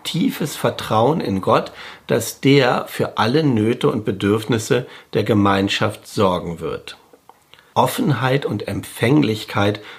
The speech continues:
beschreiben Claras Verhalten, ihre Einstellung gegenüber den Menschen und gegenüber den Dingen. Und für sie war alles Geschenk oder Gabe.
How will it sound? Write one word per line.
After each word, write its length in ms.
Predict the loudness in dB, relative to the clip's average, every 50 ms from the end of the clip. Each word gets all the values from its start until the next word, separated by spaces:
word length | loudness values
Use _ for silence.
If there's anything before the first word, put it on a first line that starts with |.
| -14 _
beschreiben 720 | -6 -4 -4 -4 -2 -2 -2 0 0 2 2 0 -2 -2
Claras 720 | -4 -6 -2 0 2 2 2 2 2 0 -2 -2 -6 -12 -16 -12
Verhalten, 640 | -8 -6 -4 -2 -2 0 0 0 -2 -2 -2 -4
ihre 280 | -4 -4 -2 -2 0 2
Einstellung 760 | 2 2 2 0 0 0 2 2 2 2 4 2 2 0 -4 -10 -16 -18 -18 -6 -2
gegenüber 380 | 0 0 2 2 2 2 2
den 220 | 2 2 2 2 4
Menschen 580 | 4 4 4 2 2 2 0 -2 0 0 0
und 180 | 0 -2 -2 -4
gegenüber 360 | -4 -4 -4 -2 -2 -2 0
den 240 | 0 0 -2 -2 -2
Dingen. 460 | -2 -2 0 -2 -2 -4 -6 -8 -10 -14 -20 -20 -20 -16 -8
Und 180 | -4 -2 -2 -2
für 180 | -2 -2 -2 -2
sie 440 | -2 -2 -2 0 2 2 0 0 -4
war 340 | -6 -4 -4 -4 -2 0 0
alles 600 | 0 2 2 0 0 -2 -2 -4 -10 -14 -12 -8
Geschenk 680 | -4 -2 0 0 0 0 -2 -2 -6 -10 -16 -20 -20 _ _ _ _ _
oder 200 | -8 -8 -6 -6
Gabe. 560 | -4 -2 0 0 2 0 0 -2 -4 -8 -10